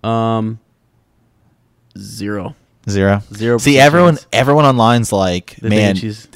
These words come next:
Speaker 2: because they think she could be somebody, 'cause it, she, it's such a mystery as to who
Speaker 1: Okay.
Speaker 2: she is and how,
Speaker 1: Yeah.
Speaker 2: how she, how, everyone, that's all online. Everyone's like, "Who's Quaithe?" 'Cause she has the mask, and it's
Speaker 1: Right.
Speaker 2: like, she sh-, she predicts all this stuff, and
Speaker 1: Right. Yeah. Yeah, that, it could be,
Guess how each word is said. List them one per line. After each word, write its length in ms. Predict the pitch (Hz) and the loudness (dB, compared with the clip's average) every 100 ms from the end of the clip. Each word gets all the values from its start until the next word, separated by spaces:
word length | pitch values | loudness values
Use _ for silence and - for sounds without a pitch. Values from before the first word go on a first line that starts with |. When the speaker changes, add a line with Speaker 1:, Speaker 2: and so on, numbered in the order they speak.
| - | -4
Speaker 2:
because 380 | 113 120 131 117 | 0 4 4 4
they 120 | 120 | 2
think 220 | 117 123 - | 2 0 0
she 160 | 120 | -2
could 220 | 110 95 | -2 -4
be 180 | 104 98 | -2 -2
somebody, 480 | 101 110 104 104 101 | -2 0 2 2 0
'cause 180 | 104 104 | -2 -8
it, 120 | 117 110 | -8 -4
she, 240 | 143 131 131 | 0 0 0
it's 200 | 117 - | -2 0
such 300 | - 117 131 | 2 2 2
a 60 | |
mystery 460 | 107 98 - 85 85 | 0 -2 -4 -8 -8
as 100 | - | -8
to 80 | 90 | -4
who 80 | 98 | -2
Speaker 1:
Okay. 40 | |
Speaker 2:
she 180 | 95 104 | 0 0
is 160 | 98 98 | 0 0
and 100 | 95 | -2
how, 120 | 98 107 | -2 0
Speaker 1:
Yeah. 60 | |
Speaker 2:
how 120 | 104 | 0
she, 120 | 101 98 | 0 -2
how, 220 | 104 - - - - | -2 -2 -4 -16 -2
everyone, 340 | 113 139 147 | 2 2 2
that's 160 | 135 - | 2 2
all 340 | 110 120 147 | 4 6 6
online. 240 | 151 139 117 | 4 2 2
Everyone's 200 | 107 101 | 2 -2
like, 120 | - | -6
"Who's 160 | 101 | -8
Quaithe?" 380 | - 85 50 - | -6 -10 -10 -8
'Cause 120 | 117 | -6
she 80 | 117 | -2
has 100 | 104 | -4
the 60 | 90 | -4
mask, 440 | 98 95 98 - | -4 -2 -4 -6
and 80 | 85 | -10
it's 80 | 82 | -10
Speaker 1:
Right. 140 | 104 | -6
Speaker 2:
like, 160 | 92 - | -8 -6
she 140 | - | -4
sh-, 100 | - - - - - | -4 -6 -14 -20 -10
she 160 | 107 | -8
predicts 420 | 95 107 98 - | -6 -4 -4 -2
all 140 | 101 98 | -2 0
this 180 | 95 - | -2 -4
stuff, 540 | - 95 92 90 - | -4 -2 -2 -4 -6
and 80 | 107 | -10
Speaker 1:
Right. 160 | 98 - _ | -10 -16 _
Yeah. 260 | 120 117 - _ _ _ - _ | -6 -6 -8 _ _ _ -20 _
Yeah, 200 | 117 135 | -6 -4
that, 140 | 123 - | -4 -8
it 200 | 117 113 | -12 -10
could 260 | - 165 139 | -4 -4 -2
be, 300 | 120 131 | -4 -4